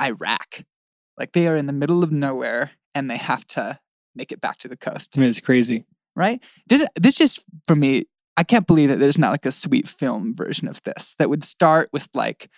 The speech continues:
Speaker 1: Cyrus the Younger being killed by a spear, and then the battle dissipates, and you just have this massive army of Greek mercenaries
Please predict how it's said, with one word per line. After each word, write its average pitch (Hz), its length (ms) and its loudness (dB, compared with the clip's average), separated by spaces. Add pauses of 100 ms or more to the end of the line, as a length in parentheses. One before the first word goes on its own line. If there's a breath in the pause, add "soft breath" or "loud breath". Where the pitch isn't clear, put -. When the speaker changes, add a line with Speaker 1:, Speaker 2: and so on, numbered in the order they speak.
(160)
Speaker 1:
Cyrus 139 420 2
the 147 100 -2
Younger 131 400 -4
being 131 240 -8
killed 131 280 -4
by 127 140 -4
a 123 120 -6
spear, 127 680 -2 (420)
and 139 160 0
then 120 360 -4 (260)
the 147 120 0
battle 131 300 -2
dissipates, 131 560 -6
and 139 160 -10
you 139 80 -6
just 135 220 -6
have 131 320 -8 (280)
this 135 220 -6
massive 135 800 -6
army 127 340 -8
of 135 140 -12
Greek 127 280 -6
mercenaries 120 840 -2